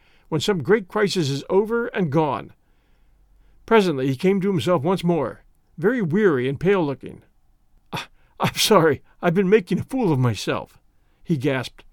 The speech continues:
"Not at all. Drink this." I dashed some brandy into the water, and the color began to come back to his bloodless cheeks. "Ah, that's better," said he. "And now, doctor, perhaps you would kindly attend to my thumb,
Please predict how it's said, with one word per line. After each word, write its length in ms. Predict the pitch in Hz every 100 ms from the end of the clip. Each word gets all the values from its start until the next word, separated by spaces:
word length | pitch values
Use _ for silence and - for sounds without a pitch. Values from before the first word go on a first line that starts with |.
| _ _ _ _ _ _ _ _ _
"Not 240 | 120 131 165
at 80 |
all. 320 | 175 151 71 - -
Drink 220 | 214 202
this." 380 | 160 113 - - _ _ _ _ _ _ _
I 120 | 143
dashed 360 | 123 151 185 -
some 140 | 202
brandy 380 | 135 180 220 185
into 160 | 190 180
the 80 | 165
water, 400 | 156 143 127 - _ _
and 100 | -
the 60 | 156
color 300 | - 220 190
began 260 | 170 196
to 80 | 160
come 220 | - 185
back 180 | 160 165
to 80 | 165
his 100 | 143
bloodless 440 | 120 170 196 170
cheeks. 420 | - 175 127 - - _ _ _ _ _ _ _ _ _ _ _ _ _ -
"Ah, 380 | 170 185 131 - -
that's 220 | 170 -
better," 420 | 147 196 110 90 _ _ _ _
said 240 | - 165 113
he. 300 | 131 101 - _ _ _ _ -
"And 120 | 196
now, 200 | 208 247
doctor, 460 | 185 147 - - - - -
perhaps 320 | 151 233 254
you 60 | 240
would 160 | 185
kindly 360 | - 254 240 220
attend 280 | 165 220 202
to 80 | 160
my 100 | 135
thumb, 480 | - 247 165 80